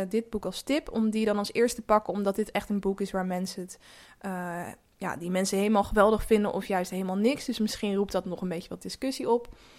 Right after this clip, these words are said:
Het idee is dus dat ik dit boek, eh, aankomende maand ga lezen. En, eh, het is aan jou of je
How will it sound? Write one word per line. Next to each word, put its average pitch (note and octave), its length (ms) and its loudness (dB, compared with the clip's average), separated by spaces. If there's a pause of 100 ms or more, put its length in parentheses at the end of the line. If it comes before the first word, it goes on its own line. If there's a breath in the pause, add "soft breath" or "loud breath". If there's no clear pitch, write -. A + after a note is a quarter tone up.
(200 soft breath)
Het - 100 -6
idee A#3+ 260 6
is D#4 100 0
dus B3+ 160 2
dat A3+ 160 2
ik A#3 160 4
dit A#3 160 2
boek, G#3+ 340 2 (120)
eh, F#3+ 260 0
aankomende G3+ 500 0
maand F#3 200 -2
ga - 120 -6
lezen. C#4+ 540 2 (420 loud breath)
En, G#3 720 4
eh, F3+ 360 2
het - 140 0
is A3 100 0
aan G#3 140 4
jou A3+ 360 10
of - 240 -2
je E3 220 -2